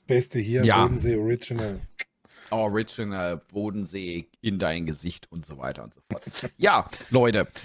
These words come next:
Speaker 2: ähm, heute Folge zweiunddreißig?
Speaker 1: Zweiunddreißig,
Speaker 2: Dreiunddreißig, bin
Speaker 1: jawohl,
Speaker 2: Ja, ja,
Speaker 1: zweiunddreißig.
Speaker 2: okay, ja, ja, ja, ja, ja. Ähm, geht es um etwas, ähm, ja,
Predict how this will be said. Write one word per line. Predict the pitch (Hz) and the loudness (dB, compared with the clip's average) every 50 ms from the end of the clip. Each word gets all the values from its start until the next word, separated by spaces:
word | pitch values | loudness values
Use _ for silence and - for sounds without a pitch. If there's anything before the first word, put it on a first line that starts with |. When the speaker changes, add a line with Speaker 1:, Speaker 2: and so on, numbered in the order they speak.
| - - - | -16 -4 2
Speaker 2:
ähm, | 151 160 156 160 156 156 156 156 160 160 156 147 147 156 - - - - - - _ _ _ _ _ _ _ _ _ | 4 6 6 6 6 4 4 2 2 0 0 -2 -4 -6 -8 -10 -12 -18 -20 -20 _ _ _ _ _ _ _ _ _
heute | - - - 208 233 226 - - 269 285 - 370 330 - - - - _ | 4 6 6 6 4 2 4 4 6 6 4 2 -2 -6 -12 -16 -4 _
Folge | - - 101 90 92 - - _ _ _ _ _ _ _ _ _ _ _ _ | 2 2 4 4 2 0 -2 _ _ _ _ _ _ _ _ _ _ _ _
zweiunddreißig? | - - 76 85 107 - - 240 277 311 - _ _ _ _ - _ _ _ _ _ | -4 0 0 2 2 0 -2 -4 -4 -4 -6 _ _ _ _ -20 _ _ _ _ _
Speaker 1:
Zweiunddreißig, | - 117 110 113 107 107 98 104 98 | 0 0 2 2 2 0 0 2 2
Speaker 2:
Dreiunddreißig, | 156 151 - - - | 2 0 0 -2 -2
bin | 101 87 | -4 -4
Speaker 1:
jawohl, | 95 107 120 135 131 - _ _ _ - - | -2 0 -2 -2 -2 -6 _ _ _ -8 -4
Speaker 2:
Ja, | 117 | -2
ja, | 120 120 123 123 | 0 2 2 2
Speaker 1:
zweiunddreißig. | - 123 139 151 - 147 | 2 2 2 4 2 0
Speaker 2:
okay, | 139 - - 131 156 151 131 | -2 0 0 -2 -2 0 2
ja, | 110 113 135 151 | 4 4 6 6
ja, | - 87 107 117 | 6 6 6 6
ja, | 101 69 76 80 | 4 4 2 2
ja, | 71 67 64 | 2 4 4
ja. | 69 104 160 - - _ _ - - _ _ _ _ _ _ _ _ - - - | 4 4 2 0 -4 _ _ -20 -20 _ _ _ _ _ _ _ _ -12 -2 0
Ähm, | 135 143 147 151 156 156 160 143 - | 2 2 2 0 -2 -6 -8 -10 -12
geht | 127 - 151 190 - - 240 | -10 0 0 2 2 4 2
es | 208 - - | 0 2 0
um | - 151 120 | 0 2 4
etwas, | 120 165 - - 175 180 180 180 175 - - - - - - | 2 2 2 4 4 4 4 4 2 0 -4 -6 -8 2 4
ähm, | 120 131 131 131 127 127 127 135 135 131 127 - - - - _ _ _ _ _ _ _ _ _ _ _ _ _ | 6 6 6 6 4 4 2 2 2 2 0 -2 -8 -14 -20 _ _ _ _ _ _ _ _ _ _ _ _ _
ja, | _ 95 104 104 | _ 0 0 2